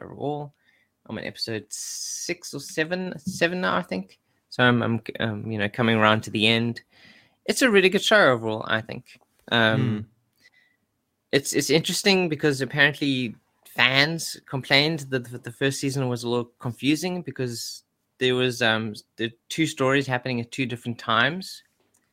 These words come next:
Speaker 1: in Geralt's life. And I think they obviously didn't make that clear enough, so they confused a lot of people where they thought, "Oh, but I thought he was over here." No, he's, he's over there. Um, so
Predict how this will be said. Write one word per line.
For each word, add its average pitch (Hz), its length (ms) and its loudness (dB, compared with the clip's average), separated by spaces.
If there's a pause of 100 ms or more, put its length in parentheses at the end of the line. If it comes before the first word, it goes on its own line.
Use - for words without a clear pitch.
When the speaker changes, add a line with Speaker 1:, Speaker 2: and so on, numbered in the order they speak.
(400)
Speaker 1:
in 123 160 -2
Geralt's 120 360 2
life. 113 480 -2 (920)
And 120 440 4 (300)
I 123 80 0
think 131 220 -2
they 120 280 0
obviously 131 340 -2
didn't 120 380 -4
make 117 220 -2
that 113 200 -6
clear 120 280 0
enough, 123 340 -2
so - 180 -6
they 110 80 -2
confused 117 460 -6
a 104 40 -8
lot 113 140 -2
of 113 100 -6
people 135 340 -6
where 113 100 -4
they 104 100 -8
thought, - 220 -14
"Oh, 147 120 2
but 131 360 -4
I 127 100 -2
thought 131 160 -8
he 127 80 -4
was 117 120 -6
over 117 100 -6
here." 113 320 0 (680)
No, 127 240 0
he's, 120 240 -4
he's 123 200 -6
over 117 180 0
there. 104 320 0 (960)
Um, 117 360 4
so 127 380 2